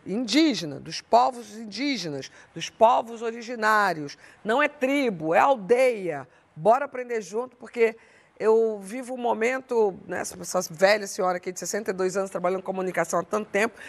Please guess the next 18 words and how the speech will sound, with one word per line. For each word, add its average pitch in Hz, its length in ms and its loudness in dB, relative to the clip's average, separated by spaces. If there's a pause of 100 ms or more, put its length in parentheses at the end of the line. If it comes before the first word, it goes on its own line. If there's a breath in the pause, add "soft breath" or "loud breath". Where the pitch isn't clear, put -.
(200 loud breath)
eu 196 100 8
vivo 254 280 0
um 262 80 -6
momento 220 380 0
já 226 80 4
há - 20 6
alguns 202 480 0
anos 214 240 -2
de 196 100 -14 (240)
tanto 320 320 4
aprendizado. 208 680 0
Sim, 320 240 -16
eu 302 80 -10
sei, 320 240 -6
às 208 140 -6
vezes 254 240 0
é 277 80 4
difícil, - 560 -8